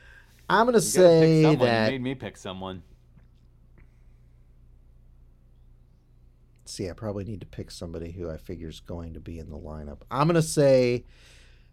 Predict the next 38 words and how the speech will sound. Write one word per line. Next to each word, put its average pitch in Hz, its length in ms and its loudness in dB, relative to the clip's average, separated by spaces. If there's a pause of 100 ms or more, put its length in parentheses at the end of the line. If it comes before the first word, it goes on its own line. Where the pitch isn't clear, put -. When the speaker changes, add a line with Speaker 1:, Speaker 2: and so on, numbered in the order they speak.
Speaker 1:
that 156 140 -10
the 139 80 -4
game 147 400 4
winner 143 240 0
is 117 120 -4
one 120 180 -4
of 131 80 -4
the 127 60 -4
defensemen, 123 720 -4
that - 140 -10
the 120 60 -12
game 131 380 -4
winner 127 320 -4
is 113 160 -6
going 117 220 -6
to 107 60 -10
be 107 140 -8
Brandon 123 480 -6
Scanlon. 127 640 -6 (920)
He 127 160 -2
will 127 120 -2
get 127 180 -6
the 117 60 -12
sixth - 420 -10
goal 120 260 -2
in 113 60 -10
that 120 220 -6
game, 123 420 -4 (760)
and 110 140 -10
then 113 100 -8
the 107 60 -12
seventh 120 380 -6
goal 117 200 -2
will 107 80 -6
be 110 160 -6
an 98 80 -8
empty 101 300 -12
netter. 92 380 -10